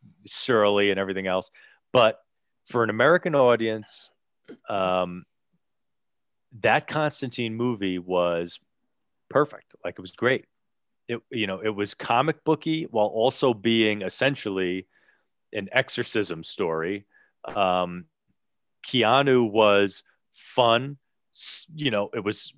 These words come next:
surly enough. So, like, uh, the, uh, kids and adults could sit there and not feel uncomfortable, but also get jokes on different levels. Kids were getting something the adults weren't. The adults were getting something the kids weren't.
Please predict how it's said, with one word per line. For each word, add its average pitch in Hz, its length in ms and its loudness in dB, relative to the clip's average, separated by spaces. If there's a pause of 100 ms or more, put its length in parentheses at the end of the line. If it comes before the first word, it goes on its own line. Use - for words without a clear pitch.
surly 123 760 2
enough. 113 320 2
So, - 180 -4
like, 90 240 -4
uh, 95 100 -2
the, 95 440 -10
uh, - 20 -10 (120)
kids 123 320 0
and 117 180 -2
adults 107 480 0
could - 200 -8
sit - 260 -4
there 104 260 4
and 95 160 -4
not 101 240 0
feel 104 280 0
uncomfortable, 98 880 -6 (340)
but 113 160 4
also 117 520 2 (100)
get 110 260 2 (100)
jokes 107 640 0
on 101 220 0
different 98 340 -6
levels. 90 540 -4 (240)
Kids 101 200 -4
were 101 100 -8
getting 98 240 -2
something 95 340 -4
the 92 80 -4
adults 95 340 -2
weren't. 98 260 -4
The 92 80 -12
adults 95 260 -6
were 87 60 -16
getting 90 180 -10
something 90 280 -10
the 87 60 -14
kids 98 180 -8
weren't. 95 160 -6